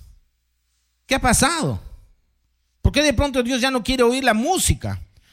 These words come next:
Los cánticos que antes le agradaban, le agradaban. "Tampoco quiero ofrendas".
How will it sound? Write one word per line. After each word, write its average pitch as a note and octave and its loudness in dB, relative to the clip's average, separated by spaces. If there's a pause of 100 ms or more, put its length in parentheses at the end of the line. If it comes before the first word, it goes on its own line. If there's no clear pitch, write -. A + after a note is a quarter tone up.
(140)
Los F#3+ -4
cánticos G#3 -2
que - -2
antes A3 -2
le F3 0
agradaban, D#3+ -2
le D#3 -2
agradaban. D#3+ 0 (840)
"Tampoco G3+ -2
quiero A#3 2
ofrendas". A3 -4